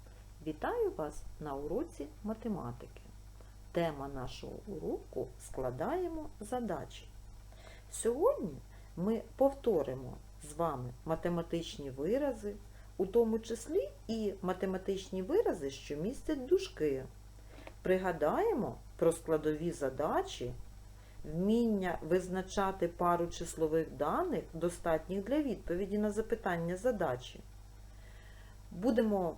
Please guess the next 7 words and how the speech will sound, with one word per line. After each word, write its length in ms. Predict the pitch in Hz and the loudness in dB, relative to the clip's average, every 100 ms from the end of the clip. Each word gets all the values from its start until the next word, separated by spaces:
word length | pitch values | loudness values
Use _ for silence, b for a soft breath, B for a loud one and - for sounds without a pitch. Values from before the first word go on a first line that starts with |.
| - | -6
складати 760 | - - 170 151 170 277 392 311 | -12 2 6 8 8 6 4 2
задачі 640 | 185 160 143 131 127 - - - | 2 2 4 0 -2 -8 -10 -2
та 120 | 151 | 0
вчитися 760 | 143 - 254 359 403 - 339 - - | 0 0 2 6 6 4 0 -2 -8
їх 380 | 156 147 202 247 - - | -10 -4 -2 -4 -8 0
розв'язувати. 1080 | 208 226 - 147 127 135 - - - - - - - B B B - | 2 2 0 0 0 0 -6 -8 -8 -10 -12 -14 -16 B B B 0
Отже, 380 | 277 480 - - | 6 6 6 0